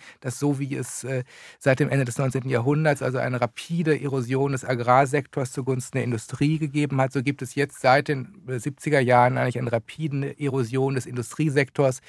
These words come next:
zugunsten des tertiären Sektors. Ähm, und zwar sowohl was die Erwerbstätigkeit angeht, als auch was das Bruttoinlandsprodukt angeht. Das ist also in allen westlichen Gesellschaften eigentlich auch recht ähnlich.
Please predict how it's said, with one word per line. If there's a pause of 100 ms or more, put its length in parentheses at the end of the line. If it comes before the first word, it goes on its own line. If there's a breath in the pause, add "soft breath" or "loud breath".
(260 loud breath)
zugunsten
des
tertiären
Sektors. (480 loud breath)
Ähm,
und
zwar
sowohl
was
die
Erwerbstätigkeit
angeht,
als
auch
was
das
Bruttoinlandsprodukt
angeht.
Das
ist
also
in
allen
westlichen
Gesellschaften
eigentlich
auch
recht
ähnlich.